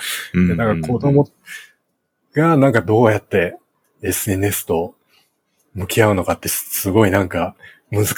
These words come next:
Speaker 2: しいなって思いますよね。
Speaker 1: うん、思いますね。だから本当今の、今の時代に子育てをされてる皆さん、本当に大変だろうなって思っちゃいますね。その、なんか目に見えない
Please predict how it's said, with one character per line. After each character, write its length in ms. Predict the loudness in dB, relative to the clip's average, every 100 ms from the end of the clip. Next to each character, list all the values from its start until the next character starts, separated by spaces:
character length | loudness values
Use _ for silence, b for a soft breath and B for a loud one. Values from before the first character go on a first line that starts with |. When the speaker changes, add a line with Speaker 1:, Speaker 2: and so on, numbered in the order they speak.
| -4
Speaker 2:
し 160 | -2 0
い 20 |
な 140 | 0
っ 40 | 0
て 100 | -4
思 160 | -2
い 20 | -2
ま 100 | -2
す 120 | -4
よ 80 | -6
ね。 220 | -4 -4 -6
Speaker 1:
う 40 | -6
ん、 560 | -6 -6 -8 -8 -6
思 280 | -6 -4 -2
い 20 |
ま 140 | -2 -2
す 120 | -2
ね。 80 | -2
だ 100 | 0
か 100 | -2
ら 60 |
本 240 | -2 -4 -2
当 160 | -2
今 220 | 0 2
の、 300 | 2 0 -4 _ B B B B _
今 240 | -4 -2 -2
の 380 | 0 -2 -4 -8
時 160 | -6 -2
代 240 | 0 2
に 160 | 0 0
子 140 | -6
育 220 | -4 -2
て 80 | -2
を 80 | -6
さ 180 | -4 -4
れ 80 |
て 100 | -2
る 120 | -4 -2
皆 200 | -2 -2
さ 140 | -2
ん、 80 | -8
本 200 | -6 -8
当 140 | -2 -4
に 60 |
大 220 | -2 -4
変 240 | -2 0 0
だ 120 | 0
ろ 100 | 0
う 40 |
な 80 | 0
っ 60 | -2
て 100 | -6
思 100 | -8
っ 40 |
ち 120 | -8
ゃ 20 | -10
い 40 |
ま 60 | -8
す 100 | -10
ね。 100 | -4
そ 120 | -2
の、 520 | 0 -2 -2 -4 -6 _ b b b b b b _ _
な 120 | -4
ん 20 |
か 100 | 0
目 240 | 0 2 2
に 140 | 0
見 140 | 0 0
え 100 | 0
な 220 | 0 0
い 360 | -2 -4 -10